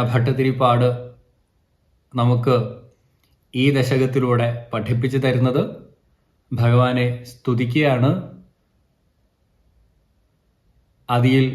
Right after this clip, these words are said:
എല്ലാം ഭഗവാനിൽ ലയിച്ചിരുന്നു. അവിടെ നിന്ന് അഹങ്കാരവും ത്രിഗുണങ്ങളായിട്ട് പിരിഞ്ഞിരിക്കുന്നതെല്ലാം അതിൽ നിന്ന് ഉത്ഭവിച്ചതിന് ശേഷം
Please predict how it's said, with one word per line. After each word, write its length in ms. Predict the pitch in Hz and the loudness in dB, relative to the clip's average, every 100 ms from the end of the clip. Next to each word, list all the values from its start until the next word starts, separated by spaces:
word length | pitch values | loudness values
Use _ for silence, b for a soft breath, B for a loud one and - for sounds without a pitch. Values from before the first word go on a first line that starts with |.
| - - - | -8 -14 -4
എല്ലാം 320 | 117 127 135 143 135 143 107 | 2 4 4 2 -2 -2 0
ഭഗവാനിൽ 500 | 127 127 127 127 127 | 2 6 6 4 0
ലയിച്ചിരുന്നു. 600 | 120 120 135 135 127 123 104 - - _ _ _ _ _ | 0 0 0 0 0 -2 -4 -8 -18 _ _ _ _ _
അവിടെ 220 | 110 113 120 | -8 -2 2
നിന്ന് 360 | 123 120 131 117 107 - - _ _ _ _ _ _ _ - | 2 4 2 2 -2 -10 -20 _ _ _ _ _ _ _ 0
അഹങ്കാരവും 760 | 117 127 131 127 123 123 117 110 - - - _ _ _ - | 4 4 6 6 4 2 2 -2 -6 -14 -20 _ _ _ -2
ത്രിഗുണങ്ങളായിട്ട് 840 | 127 127 131 131 123 123 120 123 | 0 2 2 4 4 4 0 -2
പിരിഞ്ഞിരിക്കുന്നതെല്ലാം 1300 | 120 123 127 143 135 127 127 127 123 123 123 135 151 156 | 0 2 4 4 4 2 -2 0 2 4 6 8 6 4
അതിൽ 160 | 135 139 | 2 2
നിന്ന് 200 | 135 135 | 2 0
ഉത്ഭവിച്ചതിന് 760 | 117 107 139 143 143 131 127 123 | -2 2 4 4 2 -2 -2 -4
ശേഷം 460 | 120 101 - 131 | -6 -8 -4 -2